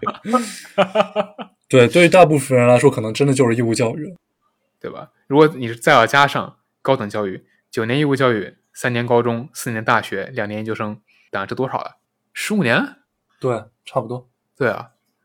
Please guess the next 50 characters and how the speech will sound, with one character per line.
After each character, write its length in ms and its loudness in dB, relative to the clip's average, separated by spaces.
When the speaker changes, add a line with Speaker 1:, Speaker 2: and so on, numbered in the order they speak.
Speaker 2:
你 20 2
要 80 4
说 220 6
有 100 2
啥 160 2
东 140 2
西 80 -2
我 60 0
能 100 -4
坚 140 -2
持 100 0
九 180 -6
年， 140 -12
可 120 -14
能 120 -12
还 100 -10
有， 220 -12
坚 160 6
持 140 4
十 240 2
五 140 4
年 120 -4
可 120 -14
能 100 -6
只 60 -4
有 60 0
打 160 -4
游 60 -14
戏 160 -6
了。 220 -8
我 200 0
现 140 6
在 80 2
游 100 4
戏 140 0
都 80 2
快 100 0
不 140 -4
打 140 -2
了， 80 -8
你 60 -8
知 40 -14
道 180 -6
吧？ 220 -10
Speaker 1:
<laughs> 380 -14
我 160 -2
也 60 0
快 60 -2
Speaker 2:
就 100 4
没 140 6